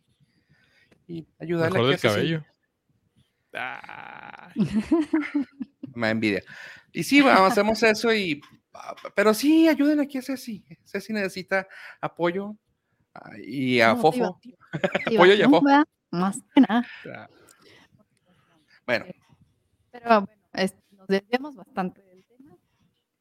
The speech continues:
Speaker 3: Pero yo creo que, bueno, Cobra Kai es una serie que, que, que, a comparación, por ejemplo, de, no sé, Star Wars o, o Rings of Power, por ejemplo,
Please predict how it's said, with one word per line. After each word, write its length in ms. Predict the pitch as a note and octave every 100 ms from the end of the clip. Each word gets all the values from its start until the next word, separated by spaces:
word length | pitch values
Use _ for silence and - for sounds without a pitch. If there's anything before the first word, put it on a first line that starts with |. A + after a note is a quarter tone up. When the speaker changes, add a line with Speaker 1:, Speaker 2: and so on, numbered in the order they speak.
| _ _ -
Speaker 3:
Pero 580 | A3+ G#3+ G#3+ G3+ G3+
yo 160 | G#3+ D4+
creo 160 | G#4 G4+
que, 140 | D#4
bueno, 220 | C4+ B3+ - - - - - _ _ _ -
Cobra 260 | G4+ B4 -
Kai 180 | D#4
es 140 | D4+ D4
una 200 | C4 C4+
serie 400 | C#4 B3+ B3+ A#3+
que, 260 | - G3 - B3
que, 220 | F3 -
que, 520 | _ F3 D#3 A2+ D2 _ _ _ _ _ _ _ -
a 100 | E3
comparación, 680 | F3+ G3 F3+ F3+ F3 F#3
por 140 | F#3+ F#3
ejemplo, 480 | - F#3 - G3 F#3
de, 640 | F3 D#3+ D#3 D#3 D3+ G3 _ -
no 220 | G3 F3
sé, 120 | F3
Star 280 | C3+ - F3
Wars 380 | D#3+ D3+ E3+ -
o, 440 | E3 D#3 - - _ _ _ _ _ _ _ _ _ _ _ _ _ _ _ _ _ _ _ _ _ _ -
o 100 | D3+
Rings 260 | F#3+ A3+ A#3+
of 140 | A3
Power, 440 | C4 A#3+ F#3+ F#3+
por 140 | - F#3+
ejemplo, 640 | G#3 G#3+ G3 F3+ E3 G3